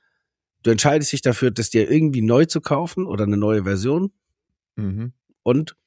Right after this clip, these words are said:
Speaker 1: schon
Speaker 2: Ja,
Speaker 1: bevor
Speaker 2: dann
Speaker 1: das ankommt,
Speaker 2: dann geht das alte wieder.
Speaker 1: ist das alt-, nee, ist das alt-, dann ist das alte kaputt.
Speaker 2: Ach so, also der, der
Speaker 1: Es war
Speaker 2: gute
Speaker 1: nie
Speaker 2: Weg.
Speaker 1: kaputt, ist nicht kaputt.
Speaker 2: Ja,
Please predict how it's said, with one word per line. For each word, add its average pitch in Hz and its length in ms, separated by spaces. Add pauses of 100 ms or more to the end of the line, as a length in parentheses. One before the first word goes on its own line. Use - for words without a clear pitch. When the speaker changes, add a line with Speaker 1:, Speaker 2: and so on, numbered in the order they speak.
(1080)
Speaker 1:
schon 143 280
Speaker 2:
Ja, - 0
Speaker 1:
bevor 127 360
Speaker 2:
dann 175 80
Speaker 1:
das 156 160
ankommt, 147 720 (500)
Speaker 2:
dann 101 160
geht 104 160
das 104 140
alte 104 340
wieder. 87 100
Speaker 1:
ist 92 160
das - 100
alt-, 107 340
nee, 117 140
ist 92 140
das - 100
alt-, 101 240
dann 170 200
ist 170 120
das 143 120
alte 131 200
kaputt. - 380 (1080)
Speaker 2:
Ach 110 140
so, 131 380
also 113 260
der, 107 240
der 107 120
Speaker 1:
Es 101 140
war 151 100
Speaker 2:
gute 175 100
Speaker 1:
nie 220 100
Speaker 2:
Weg. - 40
Speaker 1:
kaputt, 196 340
ist 196 160
nicht 190 160
kaputt. 196 320
Speaker 2:
Ja, 202 100